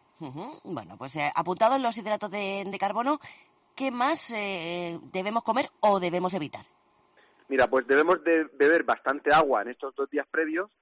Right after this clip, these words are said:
Speaker 2: ¿vale? Para hidratarnos correctamente. Pero aparte de beber agua, tenemos que añadir sal a las comidas para que ese agua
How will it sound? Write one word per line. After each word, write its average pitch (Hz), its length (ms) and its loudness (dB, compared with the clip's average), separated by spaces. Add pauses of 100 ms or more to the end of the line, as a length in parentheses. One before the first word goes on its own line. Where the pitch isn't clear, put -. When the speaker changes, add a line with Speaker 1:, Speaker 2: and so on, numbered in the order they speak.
(220)
Speaker 2:
¿vale? 117 200 -2
Para 131 220 0
hidratarnos 143 560 -2
correctamente. 120 760 -4 (240)
Pero 190 160 6
aparte 190 340 2
de 180 100 2
beber 175 220 2
agua, 185 280 4
tenemos 160 400 -4
que 139 80 -2
añadir 131 440 -4
sal 151 320 4
a 113 100 2
las 139 140 2
comidas 160 480 2 (320)
para 127 200 4
que 139 120 -2
ese 165 180 -2
agua 156 360 4